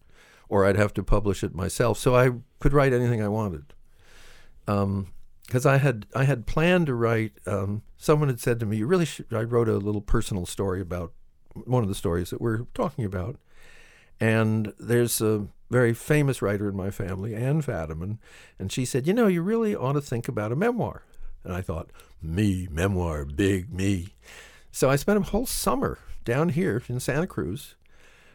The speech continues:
um, working on my past, 'cause it was this era that looked interesting. So I was reading the books I should have read then, and I read my, found journals and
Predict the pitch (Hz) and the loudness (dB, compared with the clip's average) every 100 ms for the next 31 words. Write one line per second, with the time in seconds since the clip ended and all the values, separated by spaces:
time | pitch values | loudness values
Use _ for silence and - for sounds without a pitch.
0 | - - 107 107 107 104 - - _ _ | -10 -4 -2 -2 -4 -6 -14 -20 _ _
1 | _ _ _ _ _ _ _ _ _ - | _ _ _ _ _ _ _ _ _ -20
2 | _ _ _ _ _ _ - 139 170 156 | _ _ _ _ _ _ 0 2 4 2
3 | 160 - 123 127 127 123 139 143 269 - | 0 -2 0 0 0 0 0 0 -2 -4
4 | - - - - - - - - _ _ | -10 -14 -20 -20 -20 -20 -20 -20 _ _
5 | - 117 117 110 110 107 - 110 120 101 | -4 -2 0 0 0 -2 -2 2 4 4
6 | 95 - 101 - 123 - 110 - 87 101 | 2 -2 -4 0 -2 0 -4 -4 -6 -2
7 | 120 127 135 120 113 127 127 117 120 110 | 2 4 2 0 -2 -2 0 0 0 0
8 | 113 107 113 107 104 107 107 101 107 110 | -2 -2 -2 -2 0 0 0 0 0 0
9 | 95 101 110 107 110 101 101 107 113 110 | -2 0 0 0 -2 -2 -2 -2 -2 -2
10 | 110 110 113 110 110 104 90 95 | 0 0 0 0 -2 -4 -4 -4